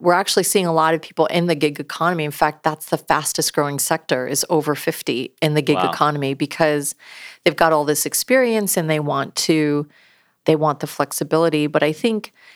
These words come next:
Speaker 1: the advantages are you're a lot more seasoned. You know, you've really got marketable skills. You kind of know your strengths and weaknesses. You've got some really great business acumen. You know how
Speaker 2: Mm.
Speaker 1: to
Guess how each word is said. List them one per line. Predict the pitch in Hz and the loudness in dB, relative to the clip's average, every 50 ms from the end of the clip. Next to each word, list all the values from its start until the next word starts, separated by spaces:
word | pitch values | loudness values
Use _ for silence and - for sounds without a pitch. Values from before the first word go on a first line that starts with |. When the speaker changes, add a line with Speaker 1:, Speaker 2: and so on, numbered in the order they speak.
| _ _ _ _ | _ _ _ _
Speaker 1:
the | - 214 | 2 4
advantages | 202 190 226 254 285 269 226 208 196 175 180 | 4 4 4 4 2 2 2 2 4 4 4
are | 170 160 160 156 | 4 6 6 4
you're | 156 156 160 156 | 4 4 4 4
a | 156 | 4
lot | 151 143 160 | 2 0 0
more | 156 151 | -2 -2
seasoned. | 143 - - - 151 147 139 - 156 147 147 147 147 151 | -2 -2 -2 -2 -2 -2 0 0 0 0 0 -2 -2 -2
You | 156 | 0
know, | 147 | 0
you've | 147 151 147 143 - - | 0 0 -2 -2 -2 0
really | 190 196 202 190 | 2 2 2 4
got | 175 160 - 156 | 4 2 2 2
marketable | 156 147 143 143 - 151 151 - 147 143 | 2 0 0 0 0 -2 -2 0 -2 -2
skills. | 139 - - - 160 147 143 143 143 - - | -2 -2 0 0 2 2 2 0 0 -2 -6
You | - | -6
kind | - - 185 185 | -4 -2 -2 0
of | 180 170 | 0 0
know | 165 160 | 0 0
your | 156 147 143 | 0 0 0
strengths | - - - 151 143 143 - - | -2 -2 -4 -4 -4 -4 -4 -6
and | 151 143 | -4 -4
weaknesses. | 147 147 - - 165 151 - - 156 147 143 139 139 139 139 - - - _ _ _ _ _ _ _ _ _ | -6 -6 -6 -4 -4 -2 0 0 0 2 2 0 0 -2 -2 -4 -6 -8 _ _ _ _ _ _ _ _ _
You've | - 160 | -10 -2
got | - 208 202 202 - | 0 0 0 2 0
some | 190 170 156 160 | 0 0 2 2
really | 165 165 175 165 | 4 4 4 2
great | 143 - 160 151 147 - | 4 2 2 0 2 2
business | - 131 135 147 143 139 - | 0 0 2 0 -2 0 0
acumen. | 160 127 131 - - - 156 151 151 156 151 | 0 0 0 -2 -4 -2 0 0 0 0 0
You | 147 147 | 0 0
know | 147 151 151 151 | 2 2 2 2
how | - - 160 151 | 2 0 0 0
Speaker 2:
Mm. | 95 | 0
Speaker 1:
to | - - 165 147 143 143 139 139 | 0 0 0 2 2 2 0 -2